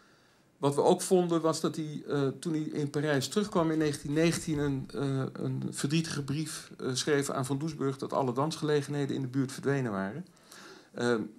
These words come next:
en, en dat betekent dat hij dus voor de, voordat, voordat hij terugging naar Ne-, Nederland in negentien veertien, eh, in ieder geval goed op de hoogte was van alle dansgelegenheden in de,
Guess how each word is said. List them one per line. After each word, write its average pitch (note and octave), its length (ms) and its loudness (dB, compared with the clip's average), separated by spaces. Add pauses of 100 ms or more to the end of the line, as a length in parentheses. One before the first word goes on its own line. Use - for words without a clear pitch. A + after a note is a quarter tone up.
(120)
en, A#2+ 360 -4
en C3+ 140 2
dat A#2+ 200 8
betekent A#2+ 380 4
dat B2+ 140 2
hij B2+ 100 -6
dus G#2 160 -4
voor B2+ 280 8
de, C3+ 260 2 (220)
voordat, D3+ 380 4 (180)
voordat C3 380 4
hij A2+ 140 -4
terugging B2 400 -2
naar G#2+ 180 0
Ne-, A#2+ 340 0
Nederland C3+ 440 0
in A#2+ 300 -4
negentien A2+ 380 -4
veertien, A#2+ 500 0 (420)
eh, B2+ 200 2 (160)
in C#3 160 -2
ieder C3 140 0
geval C3 200 -2
goed G#3 220 -2
op F#3+ 100 0
de D3 60 2
hoogte C#3+ 260 2
was B2+ 200 -2
van B2 200 -4
alle B2+ 200 -4
dansgelegenheden G#2+ 920 -2
in G#2+ 160 -8
de, F#2+ 280 -2